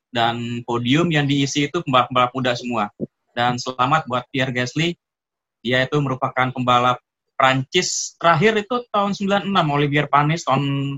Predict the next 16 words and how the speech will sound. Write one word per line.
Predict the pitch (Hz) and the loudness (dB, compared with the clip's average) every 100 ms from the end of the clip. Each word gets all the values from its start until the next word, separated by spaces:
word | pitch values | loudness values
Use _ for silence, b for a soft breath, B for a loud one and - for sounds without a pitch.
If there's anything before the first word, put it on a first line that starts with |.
| - | -12
sembilan | - 139 139 139 | -6 -2 0 2
enam | 160 | 0
di | 151 131 | 0 2
Monaco, | 131 131 - 151 190 _ _ _ _ - | 2 0 0 -2 -2 _ _ _ _ -6
dan | 127 131 | -4 -2
dia | 147 | -2
merupakan | 135 135 156 147 | 0 0 0 4
pembalap | 135 135 - | 4 4 2
ke | 131 | -2
seratus | 139 139 - 147 - | 2 0 0 -6 -2
sembilan | 135 135 147 143 | 0 2 2 2
yang | 135 135 139 - | 0 0 -4 -4
bisa | 127 - 143 151 | -4 -2 0 0
memenangkan | 131 123 123 131 123 | 0 0 0 0 -2
Grand | 110 104 104 | -2 -4 -6
Prix. | 104 | -10